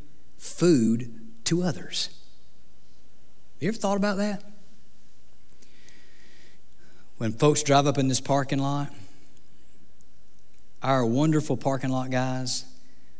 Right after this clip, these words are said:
they're gonna be effective when they're filled with the Holy Spirit. When people walk in and they see a greeter,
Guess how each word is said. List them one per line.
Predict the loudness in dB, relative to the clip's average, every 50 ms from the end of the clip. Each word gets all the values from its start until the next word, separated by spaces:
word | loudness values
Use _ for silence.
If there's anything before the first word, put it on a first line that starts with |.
| -4 2
they're | 4 4 6
gonna | 6 6 6
be | 6
effective | 6 6 4 4 4 4 2 0 -2 -2 0
when | 0 0
they're | 0 0 -2
filled | 0 0 0 0 0
with | 0 0
the | -2
Holy | -2 -2 -2 0 0
Spirit. | -2 -2 -2 -4 -4 -4 -4 -4 -4 -4 -6 -6 -6 -6 -6 -4 -6 -6 -6 -6 -6 -6 -6 -6 -6 -6 -6 -6 -6 -6 -6 -6 -6 -6 -6 -4 -4
When | -2 0 4
people | 6 6 6 6 6 8
walk | 10 10 10 10 8 6
in | 6 8 8 8 6
and | 6
they | 6 4
see | 4 6 6 6 4
a |
greeter, | 4 6 6 6 8 8 6 6 4 4 2